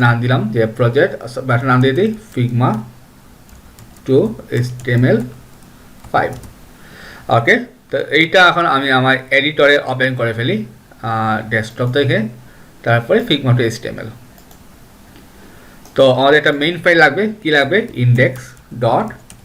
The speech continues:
এইচ টি এম এল। এখানে যে বেসিক কোডটা লিখে ফেলি, এইচ টি এম এল কোলন ফাইভ, তারপরে এন্টার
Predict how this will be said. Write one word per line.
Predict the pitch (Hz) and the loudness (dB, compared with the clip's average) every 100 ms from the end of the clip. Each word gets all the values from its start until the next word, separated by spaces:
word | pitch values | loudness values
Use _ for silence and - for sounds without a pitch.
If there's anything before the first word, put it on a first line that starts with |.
| - - - - 120 | -20 -20 -20 -4 0
এইচ | 123 123 | 0 -2
টি | 113 | -6
এম | 92 | -6
এল। | - 127 - - - - - - - - - - - - - - 127 | -12 -16 -18 -20 -20 -20 -20 -20 -20 -20 -20 -20 -20 -20 -20 -6 -2
এখানে | 160 160 160 160 | 2 2 2 -2
যে | 156 | 0
বেসিক | - 175 - 165 | 0 0 -2 2
কোডটা | 151 160 | 2 2
লিখে | 143 147 | 0 2
ফেলি, | 165 202 | 2 2
এইচ | 143 - | 0 0
টি | 147 | -4
এম | |
এল | 143 135 | -2 0
কোলন | 143 147 - | 0 0 0
ফাইভ, | 135 214 - | 0 0 -2
তারপরে | 127 127 | -2 2
এন্টার | 127 135 | 4 4